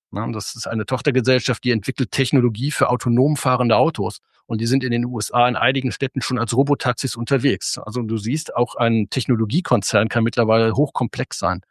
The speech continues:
Und ja, die Komplexität der Analyse hängt auch davon ab, wie stark die Unternehmen von politischen und regulatorischen Einflüssen betroffen sind. Und da kannst du mir jetzt echt eins glauben. Ich bin <laughs> zuständig für Halbleiterwerte und für K-I-Unternehmen.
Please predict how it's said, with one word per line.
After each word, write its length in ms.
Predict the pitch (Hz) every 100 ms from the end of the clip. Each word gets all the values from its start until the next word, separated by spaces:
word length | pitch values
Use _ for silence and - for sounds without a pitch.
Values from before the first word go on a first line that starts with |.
| _ _
Und 320 | - 123 120 131
ja, 120 | 135
die 100 | 123
Komplexität 680 | 135 117 123 117 - 175 165
der 80 |
Analyse 400 | 120 107 104 104
hängt 160 | 113 120
auch 100 | 110
davon 380 | - 147 135 110
ab, 260 | 117 - -
wie 100 | 117
stark 260 | - 127
die 80 | -
Unternehmen 420 | 127 131 123 135
von 160 | - 123
politischen 500 | 123 120 - 139 127
und 180 | 120 113
regulatorischen 760 | 131 127 110 - 196 147 110
Einflüssen 480 | 98 95 - 98 92
betroffen 460 | 92 - 92 98 92
sind. 180 | 101 - _ _
Und 100 | 113
da 60 | 123
kannst 240 | 143 143
du 60 | 139
mir 60 |
jetzt 120 | -
echt 160 | 151 -
eins 260 | 120 131 -
glauben. 340 | 117 98 82
Ich 180 | 101 -
bin 120 | 135
<laughs> 160 | 113 -
zuständig 520 | 151 - 143 135 123
für 180 | 120 107
Halbleiterwerte 1300 | 135 180 143 135 135 127 120 - - 127 131 139
und 160 | 127 120
für 140 | -
K-I-Unternehmen. 760 | - 113 110 92 92 90 90